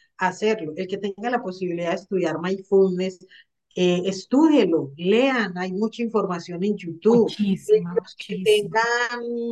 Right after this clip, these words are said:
Speaker 1: Netflix, en Netflix hay un curso de meditación también. En Netflix hay de pensar, de, también hablan de la mente y todo eso.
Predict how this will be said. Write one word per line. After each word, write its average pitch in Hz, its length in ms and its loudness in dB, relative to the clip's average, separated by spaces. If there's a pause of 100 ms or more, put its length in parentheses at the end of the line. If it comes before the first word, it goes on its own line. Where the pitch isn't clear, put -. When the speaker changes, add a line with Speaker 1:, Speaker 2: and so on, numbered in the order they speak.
(180)
Speaker 1:
Netflix, 233 840 -2
en 208 160 0
Netflix 202 440 -4
hay 220 120 2
un 220 140 -4
curso - 340 -4
de 208 80 0
meditación 165 880 -10
también. 190 580 -4 (300)
En 180 200 -4
Netflix 185 460 -2
hay 196 140 0
de 196 540 2
pensar, 175 420 -8
de, 165 200 -4
también 165 340 -8
hablan 190 280 0
de 175 100 -6
la 156 160 -6
mente 170 420 -16
y 180 80 -20
todo 196 260 2
eso. 180 200 -6